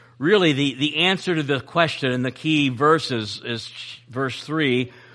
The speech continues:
"When the foundations are destroyed, what can the righteous do?"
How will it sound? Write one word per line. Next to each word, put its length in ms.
"When 200
the 100
foundations 920
are 160
destroyed, 640
what 200
can 100
the 320
righteous 240
do?" 320